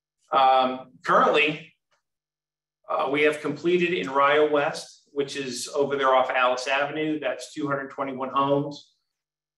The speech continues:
Under construction now, we've got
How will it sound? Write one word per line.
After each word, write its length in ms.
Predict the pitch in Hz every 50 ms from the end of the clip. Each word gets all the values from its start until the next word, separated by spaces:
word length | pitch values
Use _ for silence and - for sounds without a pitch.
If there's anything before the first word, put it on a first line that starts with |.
| _ _ _ _ _ _ -
Under 200 | 147 147 156 151
construction 600 | 170 156 156 - 175 165 156 - - 160 151 143
now, 400 | 143 139 147 151 151 156 156 147
we've 260 | 143 131 127 120 -
got 320 | 135 131 131 131 131 131